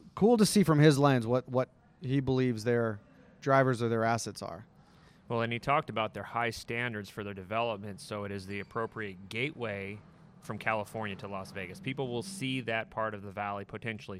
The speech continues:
Speaker 2: first, and they wanna set a high standard.
Speaker 1: There was, there was many comments today, which I found fascinating, about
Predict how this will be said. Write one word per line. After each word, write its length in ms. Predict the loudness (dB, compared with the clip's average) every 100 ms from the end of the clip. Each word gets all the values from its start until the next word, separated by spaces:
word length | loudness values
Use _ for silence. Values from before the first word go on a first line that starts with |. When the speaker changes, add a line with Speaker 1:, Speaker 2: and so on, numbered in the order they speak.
| -10
Speaker 2:
first, 400 | -6 -6 -6 -12 -20 -20 -14
and 120 | -8 -6
they 60 |
wanna 220 | -4 -6
set 200 | -6 -8
a 40 | -6
high 160 | -8
standard. 420 | -10 -14 -18 -20 -20 _ _ _ _ _ _
Speaker 1:
There 180 | 2 4
was, 320 | 6 2 -2 -4
there 260 | 0 2
was 440 | 2 0 -2 -10 -14 -20 _ _ _ _ _ _ -2
many 300 | 2 2 2
comments 500 | 4 4 4 -2 -4
today, 380 | -4 -4 -8 -14 _ _ _ _
which 180 | -12 -8
I 80 | -6
found 220 | -4 -4
fascinating, 640 | -2 -2 -4 -10 -14 -16 -18 -10
about 320 | -2 0 -2